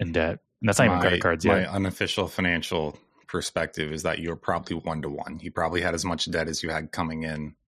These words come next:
Speaker 2: Like, your, your debt to income
Speaker 1: Oh,
Speaker 2: ratio is
Speaker 1: hundred percent.
Speaker 2: right. I mean, if you're forty and you're forty, then that's about right.
Speaker 1: Yeah, yeah,
Speaker 2: Okay,
Speaker 1: hundred percent.
Speaker 2: okay, okay.
Speaker 1: Mm.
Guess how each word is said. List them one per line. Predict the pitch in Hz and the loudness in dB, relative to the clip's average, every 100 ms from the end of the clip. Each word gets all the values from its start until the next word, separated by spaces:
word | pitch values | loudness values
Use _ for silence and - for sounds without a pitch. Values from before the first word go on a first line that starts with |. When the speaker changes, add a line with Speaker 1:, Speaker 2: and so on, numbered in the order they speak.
| _ | _
Speaker 2:
Like, | 92 85 | -4 -2
your, | 92 | -4
your | 87 104 | 0 -2
debt | 87 - 95 | 0 -2 -2
to | - | -2
income | 87 95 | -4 -4
Speaker 1:
Oh, | 87 | -2
Speaker 2:
ratio | 85 101 | 2 4
is | |
Speaker 1:
hundred | 90 107 95 | 6 4 4
percent. | 107 85 - - _ _ | 2 0 -4 -10 _ _
Speaker 2:
right. | 87 76 | -4 -4
I | - | -4
mean, | 90 80 | -4 -4
if | 80 | -4
you're | 92 80 | -4 -4
forty | - 101 90 80 | -2 0 0 -2
and | 78 | -6
you're | 78 | -8
forty, | - 92 87 78 | -2 0 0 -2
then | - 82 80 - _ _ _ _ _ _ | -4 -2 -4 -8 _ _ _ _ _ _
that's | - | -8
about | 82 80 76 - _ _ _ _ _ _ _ _ _ _ _ | -4 -2 -2 -4 _ _ _ _ _ _ _ _ _ _ _
right. | 87 80 - _ _ _ _ _ | -4 -4 -8 _ _ _ _ _
Speaker 1:
Yeah, | - 92 | 4 6
yeah, | 90 92 | 8 4
Speaker 2:
Okay, | 87 | 4
Speaker 1:
hundred | 107 98 | 2 4
percent. | 85 82 | 4 2
Speaker 2:
okay, | 78 | 0
okay. | 71 - 117 | -4 -6 -2
Speaker 1:
Mm. | 87 | -2